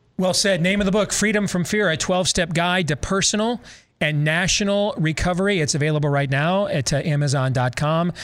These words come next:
Doctor Mark McDonald, and, uh, he mentioned the book that, uh, he wrote a couple of years ago, United States of Fear, was fantastic. We talked to him about that at the time as well. Good to see you again, Mark. Good luck with this one, and appreciate your work, brother. Thank you.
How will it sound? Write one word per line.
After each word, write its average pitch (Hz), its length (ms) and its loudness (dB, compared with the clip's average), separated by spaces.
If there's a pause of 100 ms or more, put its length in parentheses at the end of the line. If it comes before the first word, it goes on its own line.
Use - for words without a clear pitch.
(280)
Doctor 151 280 0
Mark 147 260 2
McDonald, 147 680 0
and, 135 440 2
uh, 131 240 2
he 151 200 0
mentioned 147 320 0
the 139 40 0
book 143 220 -2 (140)
that, 139 240 -2
uh, 139 200 2 (140)
he 147 140 0
wrote 143 280 0
a - 300 -20
couple 147 200 0
of 147 40 2
years 147 200 0
ago, 147 140 2
United 143 400 0
States 147 320 0
of 143 100 -2
Fear, 147 200 0
was 131 140 0
fantastic. 139 580 0
We 135 80 0
talked 135 260 0
to 151 60 -2
him 139 40 0
about 131 220 0
that 139 140 0
at 135 80 -2
the 139 60 -4
time 135 260 0
as 131 100 -2
well. 139 280 0 (360)
Good 202 120 -2
to 196 80 0
see - 160 2
you 208 40 0
again, 196 160 2
Mark. 190 240 2
Good 180 120 0
luck 196 180 0
with 175 140 0
this 180 200 0
one, 196 280 -2
and 151 140 0
appreciate 165 440 -2
your 156 100 0
work, 147 140 -2
brother. 131 220 0
Thank 143 260 -2
you. 139 140 -2